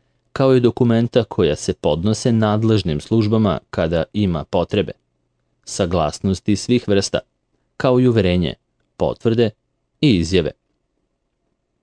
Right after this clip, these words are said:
Po potrebi obrađujemo i poslovnu dokumentaciju, kao i građevinsku, ali i sva dokumenta koja čine dokumentaciju za tendere, odnosno medicinsku, ali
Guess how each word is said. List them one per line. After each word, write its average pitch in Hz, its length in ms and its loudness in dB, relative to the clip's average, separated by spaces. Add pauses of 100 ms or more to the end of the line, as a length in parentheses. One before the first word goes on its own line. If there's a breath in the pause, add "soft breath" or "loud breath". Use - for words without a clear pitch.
(400)
Po 123 100 0
potrebi 131 500 2
obrađujemo 117 580 2
i 107 80 2
poslovnu 107 500 0
dokumentaciju, - 800 0 (800)
kao 131 400 2 (140)
i 123 100 2
građevinsku, 95 680 0 (600)
ali 131 300 0
i 117 80 2
sva 120 260 0
dokumenta 95 600 0
koja 113 240 2
čine 117 440 0
dokumentaciju 113 880 0
za 92 140 0
tendere, 92 420 0 (560)
odnosno 110 420 2
medicinsku, 87 800 -2 (400)
ali 135 260 0